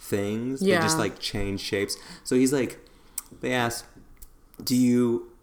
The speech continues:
Speaker 1: underst-, our intelligence agency says they hacked into our, uh, analytics and all of our
Speaker 2: Yeah.
Speaker 1: stuff to change the results of the election or alter and affect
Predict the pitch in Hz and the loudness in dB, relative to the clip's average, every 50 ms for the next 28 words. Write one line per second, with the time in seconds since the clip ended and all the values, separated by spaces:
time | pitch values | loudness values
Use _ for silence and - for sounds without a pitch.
0 | _ _ _ _ _ _ - 120 117 113 107 104 101 - - - - - 127 143 | _ _ _ _ _ _ -2 0 2 2 2 0 -2 -4 -6 -6 -4 -2 0 2
1 | 143 131 120 - 135 131 127 127 135 131 143 143 143 131 135 143 139 - 143 143 | 2 2 2 0 0 0 0 0 0 0 0 0 0 -2 -2 -6 -4 -2 -4 -4
2 | 135 - 127 117 104 98 104 104 104 101 98 101 98 98 101 104 - - - - | -2 -2 -2 -2 -2 -2 -2 -2 -2 -4 -2 -2 -2 -2 -2 -4 -8 -12 -16 -18
3 | - _ - 101 101 101 92 - 110 104 98 92 87 85 85 85 82 80 - - | -18 _ -6 -4 -2 -2 -2 -2 -2 -2 0 -2 -2 -4 -4 -6 -6 -8 -10 -16
4 | - - - - - - - - - _ - _ _ _ _ _ - 101 95 90 | -20 -20 -20 -20 -20 -20 -20 -20 -20 _ -20 _ _ _ _ _ -6 -4 -4 -4
5 | 85 - 90 98 98 95 107 127 131 131 127 123 123 120 120 117 117 - - - | -4 -4 -4 -4 -2 -2 0 0 2 2 2 2 2 2 0 0 -2 -2 -4 -2
6 | 104 95 92 90 90 90 85 85 85 85 - - - 196 170 170 120 117 117 117 | -2 -2 -2 -2 -2 -2 -2 -4 -4 -4 -4 -2 2 2 2 4 2 2 0 0
7 | 113 - - 117 - - - 107 101 98 87 92 92 92 90 90 90 85 - 92 | -2 -2 -4 -4 -4 -4 -4 -2 -2 -2 -4 -4 -2 -2 -2 0 -2 -4 -4 -4
8 | 92 87 95 92 90 - 90 90 92 90 92 101 101 95 - - - 101 95 90 | -4 -4 -4 -4 -4 -4 -2 -2 -2 0 -2 -2 -4 -6 -8 -8 -6 -6 -4 -4
9 | 82 82 - 87 98 98 - - 101 92 87 82 80 - - - - 120 117 117 | -6 -4 -4 -4 -2 -2 -2 -2 -2 -2 -2 -4 -8 -12 -12 -6 -2 -2 -2 -2
10 | 117 - - | -4 -8 -16